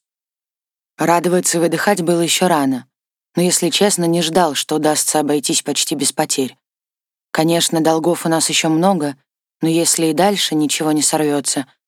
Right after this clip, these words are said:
за полгода выплывем. Покоя не давала одна вещь: сообщение, которое прислали Тане. Мы так и не выяснили, кто за этим стоит.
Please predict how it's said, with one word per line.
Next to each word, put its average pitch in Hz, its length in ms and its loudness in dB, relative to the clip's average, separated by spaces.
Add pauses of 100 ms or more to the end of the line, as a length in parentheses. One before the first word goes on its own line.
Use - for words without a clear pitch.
за - 120 -2
полгода 165 440 0
выплывем. 131 580 -4 (1120)
Покоя 190 320 2
не 185 120 2
давала 175 420 4
одна 160 320 2
вещь: 123 400 -6 (520)
сообщение, 160 680 0
которое 151 420 0
прислали 151 480 0
Тане. 123 420 -2 (680)
Мы 156 140 0
так 180 160 0
и 190 40 4
не 185 120 2
выяснили, 165 560 0
кто 160 240 -2
за 151 80 2
этим 156 240 0
стоит. 143 520 -2